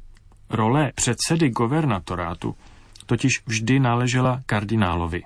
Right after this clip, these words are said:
Ale již jmenováním Petriniové sekretářkou governatorátu v roce dva tisíce dvacet jedna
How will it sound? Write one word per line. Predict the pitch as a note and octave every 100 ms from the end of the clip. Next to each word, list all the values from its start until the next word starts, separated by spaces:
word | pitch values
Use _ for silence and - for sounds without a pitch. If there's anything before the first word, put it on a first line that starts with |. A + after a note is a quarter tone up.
| - - - - - - - - - -
Ale | - G2+
již | G#2+ A2+ -
jmenováním | A2+ G#2+ G#2 A2+ A#2+ A2 G2
Petriniové | G#2 - G2+ F#2 F#2 F#2 A2
sekretářkou | G#2 G2+ - F#2 F#2 F#2 - - G2
governatorátu | G2+ G2 G2+ G2 - G#2 G2+ -
v |
roce | - E2+ F#2
dva | F#2
tisíce | F2 - - - A2+
dvacet | G2+ F2+ A2+ -
jedna | G2+ G2 G#2+